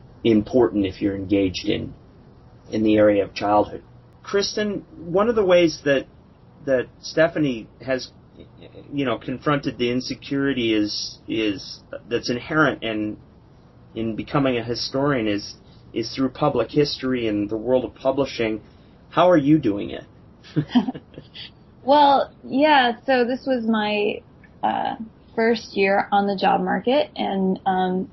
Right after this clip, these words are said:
Speaker 2: so that comes with a lot of anxiety, obviously. Um, I was actually, uh,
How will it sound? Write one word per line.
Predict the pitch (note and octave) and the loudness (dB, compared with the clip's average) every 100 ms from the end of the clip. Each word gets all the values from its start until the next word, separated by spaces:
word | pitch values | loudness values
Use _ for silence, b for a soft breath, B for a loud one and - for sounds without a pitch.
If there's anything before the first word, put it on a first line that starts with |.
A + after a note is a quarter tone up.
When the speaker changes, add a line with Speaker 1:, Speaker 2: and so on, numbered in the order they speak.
| - | -10
Speaker 2:
so | G#3 | -2
that | G3 F#3+ - | 2 2 0
comes | G#3 G3+ | -4 -2
with | G3+ | -2
a | G3 | 0
lot | F#3 F3+ | 2 4
of | F#3 F3+ - F#3 | 2 -2 -8 -4
anxiety, | F3+ F3+ D#3+ E3 F3+ F#3 F#3+ - | -2 0 2 2 2 2 0 0
obviously. | F3 F3+ F#3+ - A3+ B3 B B B - - | -2 -2 -4 0 2 2 B B B -2 4
Um, | G3 F#3 F#3 F#3+ - - | 4 4 2 -2 -6 -2
I | G3+ G#3 | 2 4
was | G#3 | 4
actually, | G3+ G3 - A3 G3+ G3 D#3+ - - | 2 0 -2 -2 0 -2 -4 -16 -10
uh, | F#3 F#3+ | -6 -6